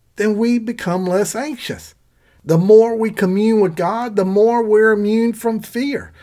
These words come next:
The more we commune with God, the more we're immune from anxiety. The things of this world that will bring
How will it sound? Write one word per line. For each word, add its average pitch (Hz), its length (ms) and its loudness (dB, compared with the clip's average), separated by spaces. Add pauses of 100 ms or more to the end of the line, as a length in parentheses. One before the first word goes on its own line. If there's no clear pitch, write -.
(160)
The 196 100 2
more 254 320 6
we 240 120 -4
commune 233 480 0
with 220 180 0
God, 233 360 -2
the 214 80 0
more 226 340 2
we're 233 300 0
immune 226 420 -2
from 220 200 -4
anxiety. 254 720 -4 (360)
The 208 120 2
things 269 360 -4
of 240 80 -4
this 233 240 -4
world 269 300 -4
that 190 140 -2
will 196 100 -4
bring 196 340 0